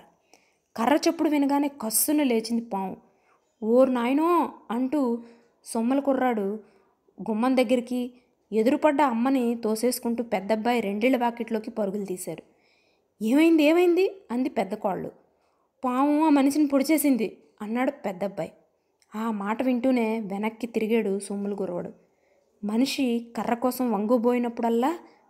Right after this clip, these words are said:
పడగెత్తిన పాము బుస్సుమంటూ బుస కొడుతుంది. పులి, పంది వైరంగా పాము, మనిషి ఎదురుబెదురుగా నిల్చుండిపోయారు.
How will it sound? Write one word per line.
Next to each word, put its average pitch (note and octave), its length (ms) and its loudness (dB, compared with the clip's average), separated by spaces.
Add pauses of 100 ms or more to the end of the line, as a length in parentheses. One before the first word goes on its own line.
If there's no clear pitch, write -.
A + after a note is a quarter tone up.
(200)
పడగెత్తిన C4+ 440 2
పాము A3 320 -2
బుస్సుమంటూ A3+ 680 0
బుస G3+ 220 -8
కొడుతుంది. G3 520 -10 (1040)
పులి, E4+ 200 8
పంది C#4 360 2
వైరంగా B3 600 0 (280)
పాము, C4+ 300 -2
మనిషి A3+ 520 -6 (360)
ఎదురుబెదురుగా A#3+ 580 0
నిల్చుండిపోయారు. G3+ 760 -6